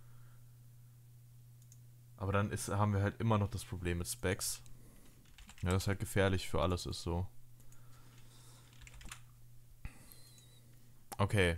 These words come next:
geht er aber nicht. Er geht in Golem. Das könnte halt probably Scarf sein. Es könnte Scarf sein. Will ich das jetzt riskieren, ist die Frage. Andere Frage, wenn es Scarf ist,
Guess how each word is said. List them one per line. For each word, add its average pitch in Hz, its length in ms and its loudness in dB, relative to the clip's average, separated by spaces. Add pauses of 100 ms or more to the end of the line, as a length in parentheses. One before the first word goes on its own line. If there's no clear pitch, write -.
(200)
geht 107 180 4
er 85 80 6
aber 80 160 4
nicht. 82 180 0
Er 90 80 2
geht 95 160 2
in 101 100 4
Golem. 82 460 4 (560)
Das - 160 -12
könnte 117 240 8
halt 107 140 8
probably 104 400 6
Scarf 107 340 8
sein. 80 380 0 (1800)
Es - 180 -14
könnte 113 320 6
Scarf 117 400 4
sein. 90 440 4
Will 90 120 4
ich 104 120 -2
das - 160 0
jetzt - 180 -4
riskieren, 104 400 2
ist 80 160 0
die 85 60 -4
Frage. 80 480 0 (1200)
Andere 104 340 4
Frage, 85 380 0
wenn 107 160 2
es 120 120 0
Scarf 98 340 2
ist, - 420 -2